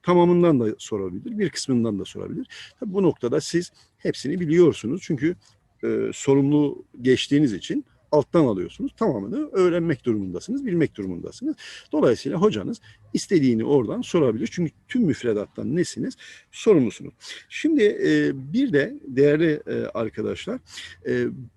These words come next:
bu ünitemizde, e, devamında hikaye ünitesinden de önemli sorular gelebilir. Hikaye ünitesen-, ünitesinde bildiğiniz üzere, e, hikaye türünün çeşitleri, değil mi?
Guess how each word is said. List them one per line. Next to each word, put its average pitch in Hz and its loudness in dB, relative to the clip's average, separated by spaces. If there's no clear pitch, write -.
bu 277 2
ünitemizde, 127 0
e, 117 -2
devamında 147 2
hikaye 196 -2
ünitesinden 156 -2
de 120 0
önemli 127 0
sorular 104 -4
gelebilir. 90 -6
Hikaye 190 -2
ünitesen-, 156 -2
ünitesinde 135 -2
bildiğiniz 139 0
üzere, 98 -4
e, 123 2
hikaye 160 0
türünün 143 0
çeşitleri, 131 0
değil 160 0
mi? 180 -2